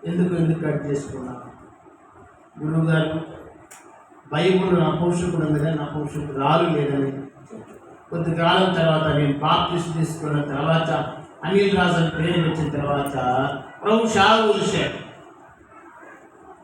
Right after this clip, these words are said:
సర్టిఫికెట్ వేసుకుని కొద్ది రోజులు ఇబ్బంది పడుతూ వచ్చాను. తర్వాత సర్టిఫికెట్ వేసుకున్నాం, సేవ పిలిచిన తర్వాత. అలాంటి దౌర్భాగ్యమైనటువంటి జీవితంలో నుండి సుమ జీవితంతో ఇచ్చాను, ఆలుతో సరదా ఇచ్చాను.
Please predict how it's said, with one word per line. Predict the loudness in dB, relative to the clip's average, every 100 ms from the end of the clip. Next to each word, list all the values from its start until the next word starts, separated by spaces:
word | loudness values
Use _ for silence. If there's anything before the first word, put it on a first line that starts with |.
| -20 -4
సర్టిఫికెట్ | -2 2 4 6 6 6
వేసుకుని | 4 4 2 2 0
కొద్ది | -2 4
రోజులు | 4 6 4 0 -2
ఇబ్బంది | 0 2 4
పడుతూ | 4 2 0
వచ్చాను. | 0 0 0 0 -4 -8 -16 -8
తర్వాత | -2 0 0
సర్టిఫికెట్ | -2 -2 -2 0 0
వేసుకున్నాం, | -2 -4 -6 -8 -10
సేవ | -2 2 4 2
పిలిచిన | 0 -4 -4 -6
తర్వాత. | -8 -10 -12 -12 -14 -16 -20 -20 -20 -20 -20 -20 -20 -20 -20 -18 0
అలాంటి | 4 6 4 4
దౌర్భాగ్యమైనటువంటి | 4 4 4 4 4 4 4 4 4 2 0 2
జీవితంలో | 4 4 6 6 6
నుండి | 4 2 0 -2 -4 -8 -14 -2
సుమ | 2 4
జీవితంతో | 6 6 6 2
ఇచ్చాను, | 0 0 2 2 2
ఆలుతో | 4 6 6 4
సరదా | 2 0 0 2
ఇచ్చాను. | 2 0 -2 -6